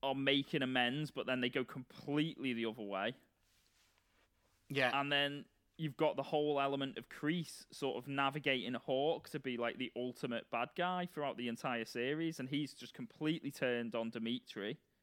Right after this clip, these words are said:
Speaker 1: his, his best friend. So there's all of these sort of, like, polarizing arcs going on where, you know, like, it's like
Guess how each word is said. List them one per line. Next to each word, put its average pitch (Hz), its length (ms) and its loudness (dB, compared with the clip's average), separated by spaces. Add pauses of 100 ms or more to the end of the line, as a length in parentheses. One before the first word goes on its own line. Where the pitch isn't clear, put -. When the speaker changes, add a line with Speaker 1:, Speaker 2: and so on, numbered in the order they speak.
(180)
Speaker 1:
his, 120 300 -6
his 120 240 -4 (280)
best - 280 -2
friend. 117 400 -4 (760)
So 160 180 4
there's 156 200 0 (100)
all 190 340 6
of 180 80 4
these 160 240 4
sort 156 240 2
of, 135 80 -6
like, 120 320 0
polarizing 139 1300 2 (540)
arcs 135 560 4
going 165 280 0
on 160 180 -2 (360)
where, 127 120 2
you 127 140 2
know, 120 100 2
like, 117 240 0
it's - 320 -6
like 120 180 0